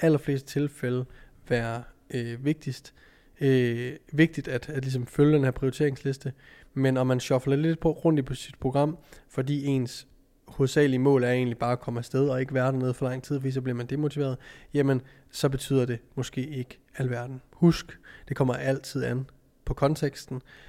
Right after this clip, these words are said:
og, øh, når man lytter med her, så, øh,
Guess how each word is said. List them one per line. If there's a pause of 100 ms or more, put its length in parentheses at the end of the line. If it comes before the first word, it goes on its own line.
(320)
og, (920)
øh, (1300)
når
man
lytter
med
her,
så,
øh,